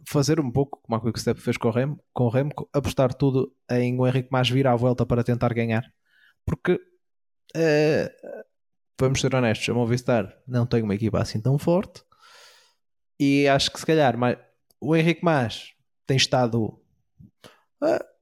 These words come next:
em bom nível, dois anos segundo, eh, e se-, e perdeu só para Roglic e para Remco. Eh, achas que valeria a pena para,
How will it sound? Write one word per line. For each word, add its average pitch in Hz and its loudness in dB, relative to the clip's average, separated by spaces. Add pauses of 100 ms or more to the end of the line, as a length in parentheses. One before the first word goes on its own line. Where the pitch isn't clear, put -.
(120)
em 151 2
bom 143 2
nível, 262 0
dois 143 2
anos 160 2
segundo, 160 2
eh, 131 2
e 143 2
se-, - -2
e 143 2
perdeu 143 2
só 131 2
para 127 0
Roglic 127 0
e - 0
para 120 -2
Remco. 120 -2 (840)
Eh, 123 0
achas 135 0
que - -4
valeria 139 2
a - 2
pena 131 0
para, 120 0